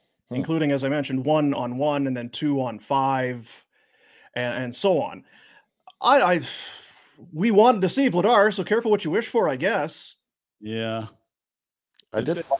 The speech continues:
Speaker 1: him in the Buffalo game, and I didn't like him last night. There's
Speaker 3: Oh,
Speaker 1: certain
Speaker 3: dude.
Speaker 1: goals by Detroit, but y-, some s-, some stops you need to have if you're hoping to, uh,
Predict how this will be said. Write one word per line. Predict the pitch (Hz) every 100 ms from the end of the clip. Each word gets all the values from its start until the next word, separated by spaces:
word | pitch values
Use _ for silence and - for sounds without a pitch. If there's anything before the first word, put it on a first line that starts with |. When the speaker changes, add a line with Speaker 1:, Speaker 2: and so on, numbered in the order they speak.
| -
Speaker 1:
him | 123
in | 120
the |
Buffalo | 101 127 - 123 107
game, | 92 104 156
and | 113
I | 95
didn't | 87 82 127
like | - 127
him | 123
last | 110 127 117 -
night. | 120 185 - -
There's | 85 80 80 - - - -
Speaker 3:
Oh, | 131 -
Speaker 1:
certain | - 131
Speaker 3:
dude. | 127 - _ _ _ _ -
Speaker 1:
goals | 113 131 156
by | - 113
Detroit, | 95 92 - 92 117 -
but | - 92 - - _ _ _ _ _ _ _
y-, | 127 - - _ _ _ _ _ _ _ _ -
some | - 151
s-, | 175 - -
some | - 117
stops | 104 - 156 180 - -
you |
need | 127 160 220
to | 202
have | 139 170 180 - - _ _ _ _ _ _ _ _ -
if | 104 -
you're | 101
hoping | 110 110 120 104 92
to, | - 101 92 90
uh, | 78